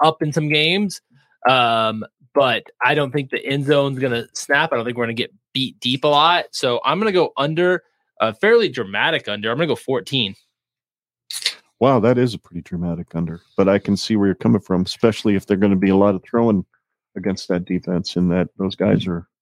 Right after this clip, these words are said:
Speaker 2: that defensive back room, they're gonna have to run a,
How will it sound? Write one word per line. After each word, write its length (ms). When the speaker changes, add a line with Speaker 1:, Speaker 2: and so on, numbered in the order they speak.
Speaker 2:
that 120
defensive 460
back 340
room, 140
they're 100
gonna 180
have 200
to 80
run 220
a, 140